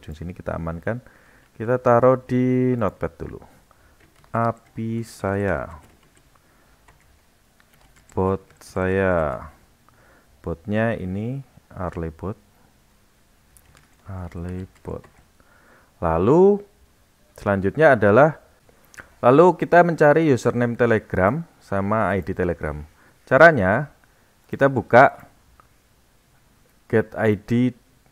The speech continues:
get I D underscore get_id_bot. Nanti muncul ini, kita klik tombol start di bawah karena saya sudah running, berarti saya tidak perlu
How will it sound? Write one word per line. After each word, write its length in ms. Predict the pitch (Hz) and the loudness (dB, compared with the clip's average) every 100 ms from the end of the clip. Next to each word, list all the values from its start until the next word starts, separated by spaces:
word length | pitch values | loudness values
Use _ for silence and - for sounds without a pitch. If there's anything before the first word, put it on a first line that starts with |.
| - 104 - | -16 -12 2
get 240 | 117 - - - - 107 95 - 110 117 127 - - _ _ _ _ _ _ _ _ _ _ _ _ - | 4 4 -2 -18 -10 -6 -6 -6 -2 -2 -2 -10 -20 _ _ _ _ _ _ _ _ _ _ _ _ -6
I 160 | 101 90 | -6 -4
D 240 | 113 131 | -4 -4
underscore 560 | 101 95 90 - 104 - | -6 -8 -8 -6 -6 -6
get_id_bot. 320 | - 80 - _ - _ _ _ _ _ _ _ - | -10 -10 -12 _ -20 _ _ _ _ _ _ _ -12
Nanti 180 | 95 98 110 | -8 -6 -4
muncul 320 | 104 104 90 | -4 -4 -4
ini, 480 | 98 98 110 160 185 _ _ - | -4 -2 -2 -4 -6 _ _ -12
kita 480 | - 123 127 135 - | 0 4 4 2 -4
klik 320 | - 131 - 127 | -2 -2 -2 0
tombol 240 | 117 101 | 2 0
start 320 | - 101 98 | 0 0 0
di 80 | 92 | -2
bawah 320 | 82 80 101 | -2 -2 -2
karena 320 | - 98 101 | -2 -4 -2
saya 160 | 101 98 | -2 -2
sudah 320 | 107 92 87 | -2 -4 -2
running, 400 | 85 82 104 143 143 _ _ _ _ - | -2 -2 -6 -8 -12 _ _ _ _ -16
berarti 160 | 87 | -10
saya 160 | 101 104 | -8 -6
tidak 320 | 98 87 - | -4 -6 -6
perlu 160 | 90 | -10